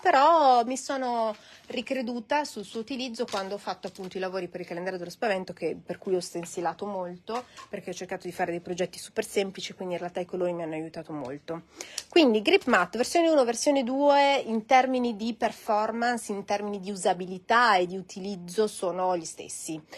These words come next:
Eh, forse i due costano un pochino meno, perché sono di fine serie. Quindi se le timbrate specchiate,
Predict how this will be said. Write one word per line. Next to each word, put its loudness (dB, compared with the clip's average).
Eh, 6
forse 2
i 2
due 6
costano 4
un 0
pochino -4
meno, -2
perché -6
sono -4
di -6
fine -4
serie. -2
Quindi 0
se 2
le 2
timbrate 4
specchiate, -2